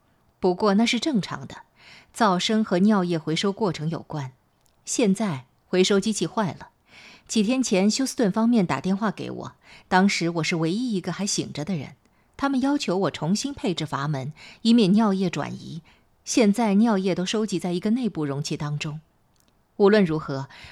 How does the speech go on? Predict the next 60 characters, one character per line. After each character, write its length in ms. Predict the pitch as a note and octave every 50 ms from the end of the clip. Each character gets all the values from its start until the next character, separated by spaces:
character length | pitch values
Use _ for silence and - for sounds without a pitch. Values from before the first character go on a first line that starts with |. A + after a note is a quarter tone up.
| - -
我 80 | - B3
们 120 | A3 A3+
仍 140 | G#3 A3 A#3
然 220 | C#4 C#4+ A#3+ G#3+ G#3
可 120 | - G#3+
以 80 | E3+ F3
继 220 | - - C4+ A#3
续 160 | G3+ - F3
使 140 | E3 - D#3+
用 120 | D3 C3+
洗 160 | C#3+ - - D#3
手 160 | D3+ - A#2+
间。 300 | - - D3 D3 D3+ D3+ _ _ _ _ _ _ _ _ _ _ _ _ _ _ _
不 100 | - A3
像 180 | G#3+ - G#3+ G#3+
上 220 | - C4 A#3+ G3
个 100 | D#3+ D3+
月， 280 | D3 D3 D3+ B2+ B2 - _ - - - - -
化 200 | - - C#4+ B3+
学 200 | A#3 - G3+ G3+
处 180 | G3 - G3 A3
理 140 | A3 F#3 E3
液 160 | F3 A3+ G3+
的 100 | F3+ E3+
计 160 | - - A#3
量 220 | F3 C#3 C#3 F3+ G3+
泵 180 | A#3+ A3 G3
坏 240 | - - B3+ G#3+ -
了， 200 | - - - - _ _ _ _
洗 240 | - - - F#3 F3+
手 200 | F3+ - D#3 D3
间 260 | - - F3 F3+ F#3+
完 220 | E3+ D#3 D#3+ F#3+ A3+
全 240 | - - C#3 C#3+ D3
不 100 | D#3+ D3+
能 180 | C3+ C3 C#3
用。 180 | D3+ D#3 C3 B2 - _ _ _ _ _ _ _ _ _ _ _ _ _ _ _ -
好 120 | A#3 G#3+
在 120 | G#3+ C#4+ C4
服 220 | - - A3 C4
务 80 | B3+ G3+
舱 260 | - - A#3 A#3 C4
中 220 | B3 C4+ C4 C4+
还 200 | - - D3+ D3
有 140 | F#3+ C4 C4
一 80 | G3 D3+
个 120 | - E3
洗 160 | - - D3
手 120 | - C#3 C3
间， 280 | - - D3 C3+ C#3+ - _ _ _ - - - - - -
我 100 | A#3 G#3+
们 100 | F#3+ G3
所 220 | - - F#3 G#3+
有 160 | A#3 G#3 D#3+
人 160 | D3 D3 D#3
共 200 | D#3+ - A3+ G#3
用 140 | G3 G3+ D#3+
了 100 | D3 D3
几 140 | D3 - -
天。 280 | - - - C3+ C3+